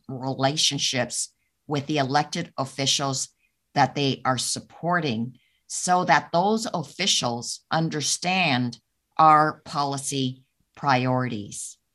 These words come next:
so that we make an impact on what those elected officials ultimately do that will benefit our community. And lastly, we have to make sure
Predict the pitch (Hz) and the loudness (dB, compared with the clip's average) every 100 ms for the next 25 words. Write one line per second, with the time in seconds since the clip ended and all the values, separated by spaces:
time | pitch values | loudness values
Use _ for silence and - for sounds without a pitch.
0 | _ - 165 156 131 170 214 208 175 143 | _ -6 0 4 4 4 2 2 2 -2
1 | 156 220 214 110 131 - 151 143 135 147 | -2 -2 0 0 0 -2 0 2 2 2
2 | - - 170 160 135 - - _ _ _ | 2 2 2 2 -2 -8 -16 _ _ _
3 | _ - 147 143 139 135 120 131 - 123 | _ -2 2 2 0 -4 -2 -2 -2 0
4 | 127 127 147 127 - 123 113 143 143 127 | 0 0 -2 -4 -4 -6 -4 -4 -2 0
5 | 120 - 113 120 123 123 120 - 120 123 | 0 -2 -2 -2 -4 -4 -6 -4 -4 -2
6 | 131 104 110 - _ _ - - - - | -4 -8 -10 -14 _ _ -20 -20 -20 -20
7 | _ _ - 185 185 208 359 - - 143 | _ _ 2 4 4 4 4 2 0 0
8 | 131 139 - _ _ 196 220 247 214 - | 0 -2 -10 _ _ -2 0 2 0 0
9 | 175 165 - - 202 208 160 143 147 | -2 -2 -2 -2 0 2 2 2 -2